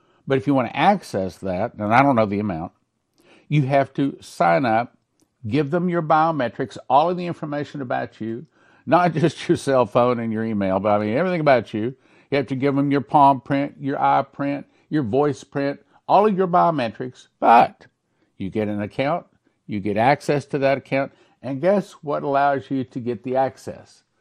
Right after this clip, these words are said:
Right here, my granddaughter.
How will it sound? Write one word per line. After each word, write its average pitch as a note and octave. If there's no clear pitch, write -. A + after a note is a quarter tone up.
Right C#3+
here, C3
my F2
granddaughter. D#2+